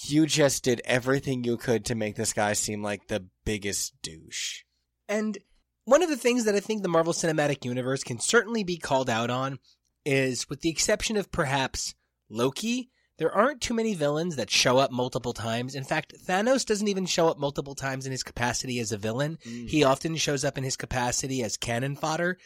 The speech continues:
Speaker 2: for more movie sales. Ultimately,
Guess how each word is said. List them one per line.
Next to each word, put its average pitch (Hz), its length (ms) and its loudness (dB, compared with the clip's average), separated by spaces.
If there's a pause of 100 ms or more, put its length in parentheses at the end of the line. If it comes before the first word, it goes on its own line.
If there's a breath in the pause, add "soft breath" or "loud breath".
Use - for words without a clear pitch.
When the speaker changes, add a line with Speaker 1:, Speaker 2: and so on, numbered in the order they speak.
(140 soft breath)
Speaker 2:
for 123 360 0
more 120 400 2
movie 127 320 0
sales. 185 580 -2 (640)
Ultimately, 214 720 0